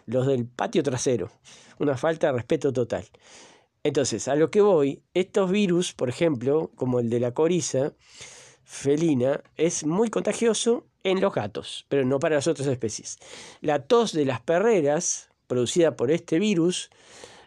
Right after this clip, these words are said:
es muy contagioso para los perros, no para las otras especies domésticas habituales que tenemos en nuestra casa. Ahora, es un virus.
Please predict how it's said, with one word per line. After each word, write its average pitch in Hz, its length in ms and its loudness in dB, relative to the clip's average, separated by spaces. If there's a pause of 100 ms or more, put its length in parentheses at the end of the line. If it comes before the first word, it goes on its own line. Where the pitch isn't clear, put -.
es 190 400 2
muy 180 200 0
contagioso 185 520 0
para 170 140 2
los 139 100 0
perros, 107 500 -4
no 143 300 2
para 156 180 2
las 135 140 0
otras 135 300 -2
especies 135 680 -2 (160)
domésticas 120 1040 -4
habituales 117 640 -2
que 120 120 -4
tenemos 110 420 -4
en 95 80 -4
nuestra 92 300 -10
casa. - 320 -14 (1200)
Ahora, 160 480 2 (1080)
es 165 240 2
un 247 120 4
virus. 190 520 0